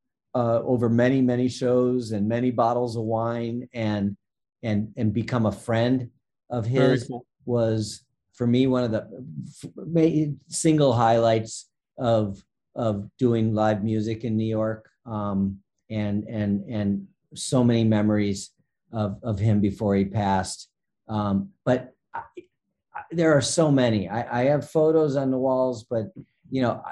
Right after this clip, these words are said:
Speaker 1: every day, um, you know, I, I, I feel so blessed to be able to, to do what I do and meet people. Um, we had John Mulaney for thirty-seven shows here. What a treat that was to watch his craft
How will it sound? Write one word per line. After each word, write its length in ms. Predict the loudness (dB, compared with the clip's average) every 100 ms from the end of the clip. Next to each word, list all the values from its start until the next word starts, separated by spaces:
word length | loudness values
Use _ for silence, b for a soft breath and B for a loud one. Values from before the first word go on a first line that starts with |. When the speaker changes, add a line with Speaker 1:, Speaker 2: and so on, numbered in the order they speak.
| -2
Speaker 1:
every 280 | 2 4
day, 540 | 4 4 4 4 2 -2 _ _ _ _ -4
um, 340 | -2 -2 -6 _ _ _ -4
you 100 | -2
know, 220 | -2 -6
I, 100 | -12 -8
I, 380 | -4 -4 -4 -2
I 40 | -2
feel 320 | 0 2 2
so 320 | 0 2 2
blessed 580 | 2 0 2 2 -2 -12
to 60 |
be 160 | -4 -2
able 220 | 0 0
to, 300 | 0 0 -2 _ _ _ -8
to 100 | -2
do 200 | 2 2
what 120 | 2
I 100 | 0
do 360 | 0 0 0
and 120 | 0 -2
meet 260 | -4 -6
people. 640 | -6 -6 -2 -2 -2 -6 _ _ -8
Um, 320 | -2 0 0
we 140 | 2
had 120 | 0
John 280 | 2 2 2
Mulaney 520 | 2 2 2 0 -2
for 120 | -4 -8
thirty-seven 720 | -2 -2 -2 -4 -4 -2 -4
shows 420 | -2 -2 -2 -4
here. 300 | -6 -4 -2
What 240 | 0 0 0
a 200 | 0 -6 _ _
treat 440 | -18 -2 0 0 0
that 220 | -2 0
was 260 | -2 -4
to 120 | -4 -4
watch 380 | 0 -2 -4
his 260 | -4 -4 -4
craft 720 | -10 -10 -4 -2 -2 -4 -12